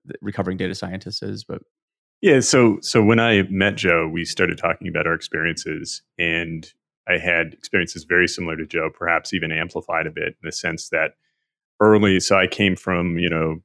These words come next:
Speaker 2: background in mathematics, P H D in math, taught for a long time. And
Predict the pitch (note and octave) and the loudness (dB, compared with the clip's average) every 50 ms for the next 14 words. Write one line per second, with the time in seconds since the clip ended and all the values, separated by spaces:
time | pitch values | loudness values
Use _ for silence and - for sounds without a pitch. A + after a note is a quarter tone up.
0 | _ _ - F#2+ F2 - - F#2 F2 E2+ D#2+ D#2+ D#2 D#2+ - G#2 G2 F#2+ F#2 F2 | _ _ 0 0 0 0 0 0 0 0 0 -2 -4 -2 0 0 2 4 2 2
1 | - - - F2 E2+ E2 - - F2 E2 E2 E2 E2 E2 D#2+ D#2 - - - - | 0 -4 -2 -2 -2 -2 0 -4 -4 -2 0 0 0 0 0 -2 -6 -10 -12 -8
2 | E2+ E2+ E2 - - F2 E2+ F2 E2+ E2 E2+ - - E2 E2 D#2+ D#2+ D#2+ _ _ | -6 -6 -6 -6 -8 -10 -8 -6 -6 -8 -8 -8 -6 -6 -6 -6 -8 -10 _ _
3 | _ _ _ _ _ _ _ _ - F2 F2+ F2+ F2+ F2 F2 F2 E2+ E2 | _ _ _ _ _ _ _ _ -2 0 2 2 4 2 2 0 -4 -8